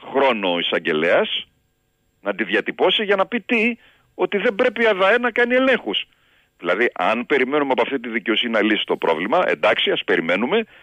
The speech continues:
αλλά γιατί ξεχνάμε ότι εδώ έχει πολύ συγκεκριμένη αρμοδιότητα συνταγματική η αδαε και τη βγάζουμε από το κάδρο, και γιατί ξεχνάμε ότι η Βουλή είναι υποχρεωμένη να ενημερωθεί και ο πρόεδρος της αδαε είναι υποχρεωμένος να την ενημερώσει.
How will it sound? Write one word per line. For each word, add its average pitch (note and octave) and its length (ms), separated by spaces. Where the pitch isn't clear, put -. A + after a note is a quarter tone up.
αλλά G#3+ 200
γιατί A#3 280
ξεχνάμε F3+ 480
ότι B2 160
εδώ A#2 180
έχει B2 160
πολύ A#2+ 220
συγκεκριμένη A2+ 460
αρμοδιότητα F#2+ 600
συνταγματική D#3 840
η A#2+ 120
αδαε G#2+ 500
και B2+ 80
τη A#2 100
βγάζουμε A2+ 360
από G2 180
το G2 80
κάδρο, A#3 400
και G#3+ 100
γιατί G3+ 220
ξεχνάμε A#3+ 400
ότι G#3+ 180
η F#3 80
Βουλή D3 400
είναι F#3 100
υποχρεωμένη D3+ 680
να B2+ 80
ενημερωθεί G#2+ 600
και A#3 240
ο D#3 40
πρόεδρος G3 460
της C3+ 100
αδαε F3 160
είναι A#3 140
υποχρεωμένος F3 480
να C4 60
την A#3+ 80
ενημερώσει. B3+ 460